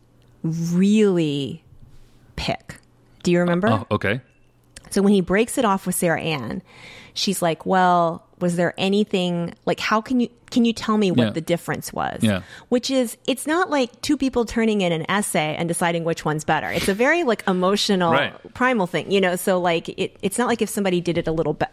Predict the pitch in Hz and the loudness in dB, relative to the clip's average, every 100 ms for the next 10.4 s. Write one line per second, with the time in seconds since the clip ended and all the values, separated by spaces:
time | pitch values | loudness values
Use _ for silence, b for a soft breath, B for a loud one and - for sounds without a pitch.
0 | - - - 220 185 143 175 - 202 190 | -2 -2 0 0 -2 -2 -2 -2 -2 0
1 | 170 - - 185 165 156 117 104 - - | 0 0 -4 -6 -6 -6 -8 -8 -10 -8
2 | 82 - - - B B B B B B | -6 -6 -6 -8 B B B B B B
3 | B - 190 175 165 147 - 190 - - | B -2 2 4 2 0 -4 -12 -16 -20
4 | - - 196 214 220 262 226 - 254 262 | -20 -6 -2 0 0 0 0 0 0 2
5 | 269 277 285 - - 226 214 185 175 180 | 2 0 -6 -12 -4 0 2 2 2 2
6 | 185 185 - 165 156 143 - 151 - 120 | 2 2 -2 -4 -4 -4 -6 -6 -6 -6
7 | - - - - - 175 170 180 147 - | -6 -6 -8 -14 -6 -4 -2 -4 -4 -6
8 | - 180 196 220 208 190 165 156 143 143 | -6 0 2 2 0 -2 -2 -2 -4 -4
9 | 156 151 - 151 120 - 135 127 127 - | -4 -4 -4 -4 -4 -6 -4 -2 -2 -4
10 | - 139 123 101 | -6 -6 -6 -8